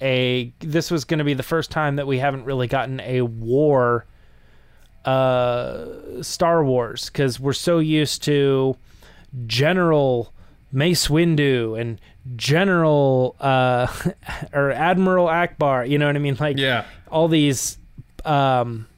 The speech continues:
Speaker 1: military situations
Speaker 2: Right.
Speaker 1: and characters and ranks and other things like that.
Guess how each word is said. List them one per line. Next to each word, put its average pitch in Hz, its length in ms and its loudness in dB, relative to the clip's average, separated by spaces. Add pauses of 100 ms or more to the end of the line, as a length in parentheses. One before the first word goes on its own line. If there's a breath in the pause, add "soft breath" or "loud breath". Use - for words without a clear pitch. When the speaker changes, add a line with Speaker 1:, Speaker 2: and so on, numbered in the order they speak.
(100)
Speaker 1:
military 139 1000 2
situations 131 800 0
Speaker 2:
Right. 113 100 -2
Speaker 1:
and 127 120 -2
characters 131 640 0
and 120 240 -4
ranks 139 480 -2
and 127 140 -2
other 131 160 -2
things 127 300 -6
like 123 180 -4
that. 135 260 -2